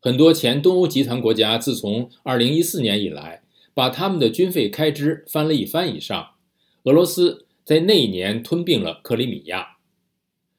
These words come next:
俄罗斯也增加了军费开支。斯德哥尔摩和平研究所说，俄罗斯的军费开支二零二二年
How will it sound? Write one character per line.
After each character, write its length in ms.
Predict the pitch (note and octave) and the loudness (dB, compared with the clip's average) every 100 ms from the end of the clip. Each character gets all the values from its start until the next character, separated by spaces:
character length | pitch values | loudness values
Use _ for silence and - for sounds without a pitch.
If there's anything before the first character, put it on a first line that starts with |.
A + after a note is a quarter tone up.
| _ - | _ 4
俄 60 | |
罗 140 | F3+ G3+ | 4 4
斯 220 | G#3 G3+ | 2 2
也 200 | A2+ G#2+ | 2 2
增 220 | D#3 E3 | 0 -2
加 160 | E3+ D#3 | 0 2
了 240 | A#2+ A2 | 2 0
军 220 | A2 F#3 | 0 -2
费 180 | F3 F2+ | -2 -6
开 160 | - G2 | -6 -6
支。 380 | G#2+ A2 - _ _ _ | -4 -6 -8 _ _ _
斯 140 | - | -2
德 120 | F#3+ F#3+ | 2 2
哥 120 | F#3 | 2
尔 120 | F#3+ | 2
摩 380 | G2+ G2 B2 - | 0 0 0 -2
和 220 | - E3 | 0 0
平 120 | D#3+ | 2
研 140 | D#3 D#3+ | 0 2
究 100 | F3+ | 0
所 220 | - - | -4 -8
说， 460 | - A2 A2+ - _ _ _ | -2 0 0 -4 _ _ _
俄 60 | D3+ | 2
罗 140 | F#3+ | 4
斯 160 | G3+ G#3+ | 2 0
的 100 | E3+ | 0
军 160 | A#2+ D#3+ | 2 0
费 140 | B2 | 0
开 220 | G2+ C#3+ | -2 -2
支 260 | C3+ C#3 C#3+ | 0 -4 -2
二 120 | C#3 | -2
零 120 | C3 D#3 | -2 -2
二 120 | F3+ | -2
二 140 | E3 | -4
年 360 | G2+ F#2 G2+ | -4 -4 -6